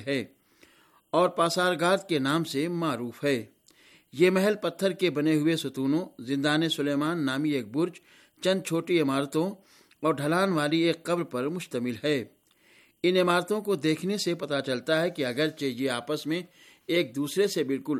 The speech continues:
الگ ہیں، لیکن ان کو باقاعدہ نقشے کے مطابق تعمیر کیا گیا ہے۔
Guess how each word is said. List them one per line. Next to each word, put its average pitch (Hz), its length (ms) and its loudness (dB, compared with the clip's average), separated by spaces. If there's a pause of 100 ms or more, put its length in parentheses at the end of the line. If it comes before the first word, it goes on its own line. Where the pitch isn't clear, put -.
(100)
الگ 151 280 0
ہیں، 135 140 -4
لیکن 147 460 -2 (420)
ان 165 160 -2
کو 185 140 0
باقاعدہ 160 520 0
نقشے 175 360 -2
کے 170 140 -6
مطابق 127 520 -4
تعمیر 175 360 -2
کیا 120 320 -4
گیا 120 380 -4
ہے۔ 139 200 -2